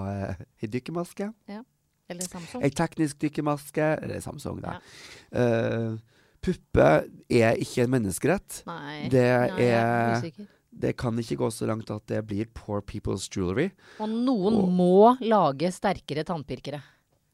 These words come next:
Speaker 1: Noen må virkelig gjøre det,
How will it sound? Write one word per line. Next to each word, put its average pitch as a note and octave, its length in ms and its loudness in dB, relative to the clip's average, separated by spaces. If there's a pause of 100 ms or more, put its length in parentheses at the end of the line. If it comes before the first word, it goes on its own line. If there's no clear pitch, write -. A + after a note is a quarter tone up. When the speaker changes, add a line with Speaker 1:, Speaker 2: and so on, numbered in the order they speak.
(240)
Speaker 1:
Noen B2 340 2
må G#2+ 480 0
virkelig G2+ 760 -2
gjøre G2 180 0
det, G#2 140 -2